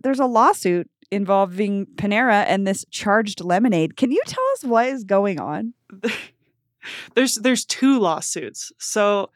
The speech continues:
Speaker 2: this is known by the internet as now the lemonade that kills you.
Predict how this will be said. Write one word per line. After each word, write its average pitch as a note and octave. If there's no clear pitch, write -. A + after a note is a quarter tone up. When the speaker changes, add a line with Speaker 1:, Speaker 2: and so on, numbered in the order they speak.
Speaker 2:
this D4
is E4
known A3+
by G3
the G#3+
internet F#3+
as F3+
now F3+
the F#3+
lemonade F#3+
that E3+
kills F3
you. F#3+